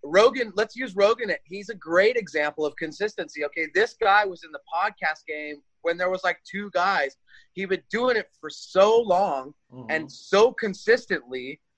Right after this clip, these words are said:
Speaker 1: that now Spotify gave him a hundred million dollars for exclusive
Speaker 2: Yeah.
Speaker 1: content. And he's like, "Okay, like, that's it." All he did was go out there, deliver his passion, not expect anything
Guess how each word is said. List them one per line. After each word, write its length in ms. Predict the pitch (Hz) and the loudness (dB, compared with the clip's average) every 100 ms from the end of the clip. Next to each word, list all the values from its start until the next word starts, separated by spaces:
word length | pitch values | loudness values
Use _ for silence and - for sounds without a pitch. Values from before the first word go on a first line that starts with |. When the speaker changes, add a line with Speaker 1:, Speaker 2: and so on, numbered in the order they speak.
| _ _ _ | _ _ _
Speaker 1:
that 200 | 160 170 | 2 2
now 240 | 170 208 220 | 2 0 0
Spotify 680 | 196 - 202 226 - 180 175 | -4 2 4 4 0 -2 -2
gave 140 | 185 | -6
him 60 | 180 | -8
a 60 | |
hundred 380 | 160 180 196 190 | -8 -8 -6 -6
million 280 | 180 180 165 | -4 -4 -2
dollars 560 | 156 185 156 156 170 - | -2 0 -2 -6 -10 -6
for 120 | 160 | -6
exclusive 520 | 147 - 202 196 214 | -6 -8 -8 -4 -6
Speaker 2:
Yeah. 60 | 185 - | -6 -2
Speaker 1:
content. 360 | 214 233 170 139 | -2 2 2 2
And 100 | 160 175 | -2 -4
he's 200 | 220 190 | -2 4
like, 240 | 175 170 _ _ _ | 4 4 _ _ _
"Okay, 540 | 107 139 139 143 185 277 165 | -4 -4 2 2 2 -2 0
like, 320 | 156 147 - _ _ _ _ _ | 2 2 0 _ _ _ _ _
that's 320 | 143 196 208 | 2 2 2
it." 180 | 269 269 - | 0 0 2
All 180 | 190 277 | 0 0
he 160 | 262 | -2
did 260 | 196 233 220 | -4 -2 -2
was 160 | 165 | -6
go 200 | - 165 208 | -2 0 2
out 180 | 214 - | 0 -2
there, 340 | 170 175 180 _ | -2 -2 -4 _
deliver 440 | - 147 190 220 226 | -10 -6 -4 -2 -4
his 160 | 214 | -6
passion, 640 | - 185 170 180 190 185 156 | -4 0 0 -2 -8 -10 -2
not 180 | 170 | -2
expect 440 | 240 - - 196 - | -2 -4 -4 -2 -2
anything 480 | 175 202 196 180 | -4 -6 -12 -14